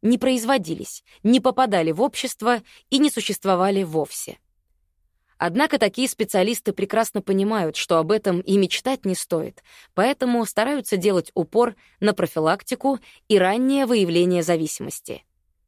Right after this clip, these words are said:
По той же аналогии врачи занимаются профилактикой рака, призывая людей не курить и проходить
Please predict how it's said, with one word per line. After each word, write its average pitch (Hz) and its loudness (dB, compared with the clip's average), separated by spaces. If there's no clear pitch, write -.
По 175 0
той 311 2
же 240 2
аналогии 196 2
врачи 170 -2
занимаются 190 0
профилактикой 170 -2
рака, 190 -2
призывая 214 2
людей 190 0
не 277 2
курить 180 -2
и 262 -4
проходить 202 -2